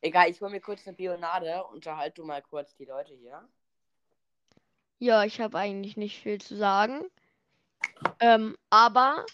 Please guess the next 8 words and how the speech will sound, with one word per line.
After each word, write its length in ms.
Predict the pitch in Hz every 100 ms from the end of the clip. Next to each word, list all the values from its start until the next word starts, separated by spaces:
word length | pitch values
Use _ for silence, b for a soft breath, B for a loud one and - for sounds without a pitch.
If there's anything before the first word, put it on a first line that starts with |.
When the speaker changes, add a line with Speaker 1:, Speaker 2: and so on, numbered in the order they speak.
| _
Speaker 2:
wie 240 | - 233 220
gesagt, 580 | 247 208 202 285 -
wir 100 | 233
machen, 560 | 226 220 262 233 220 240 _ _ _ _ _ -
wir 100 | 240
haben 220 | 247 254
bald 400 | - 254 320 403 - -
eintausend 1040 | 254 339 - 294 294 311 330 339 - -